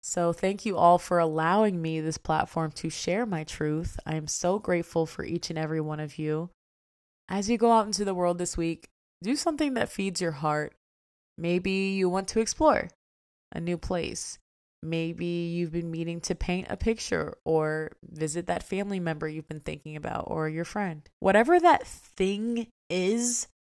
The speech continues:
any obstacle that is coming in your way, throw that joint in the trash because a lot of the times it's just our mentality, it's just our mindset, and just go do it or prioritize it.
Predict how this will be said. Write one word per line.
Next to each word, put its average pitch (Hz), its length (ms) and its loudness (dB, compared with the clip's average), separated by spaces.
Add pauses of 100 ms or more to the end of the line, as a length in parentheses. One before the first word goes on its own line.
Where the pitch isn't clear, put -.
any 233 220 0
obstacle 185 680 2
that 160 200 2
is 160 100 -2
coming 175 360 -2
in 170 100 -6
your 160 140 -2
way, 151 300 2
throw 180 300 0
that 226 220 2
joint 190 280 0
in 160 140 -8
the 185 80 -6
trash 151 520 0
because - 260 -6
a 160 40 0
lot 156 220 2
of 170 60 -8
the 175 80 0
times 156 400 -6
it's 160 100 -8
just - 260 -2
our 175 60 -4
mentality, 208 640 0
it's 196 140 -4
just 180 200 -4
our 175 80 -2
mindset, 160 680 -4 (600)
and 214 140 0
just 285 180 0
go - 100 2
do 233 300 2
it 160 240 -2 (320)
or 226 540 4 (200)
prioritize 170 720 4
it. 90 200 -4